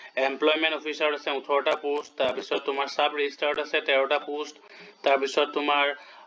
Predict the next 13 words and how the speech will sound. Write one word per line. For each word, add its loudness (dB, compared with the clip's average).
আহ, 2
আছাম 0
অডিট 0
চাৰ্ভিচত 0
আছে -2
বা 2
এছিষ্টেণ্ট -2
অডিট 0
অফিচাৰত 2
আছে 2
<clears throat> -2
ষোল্লটা 2
পোষ্ট। -8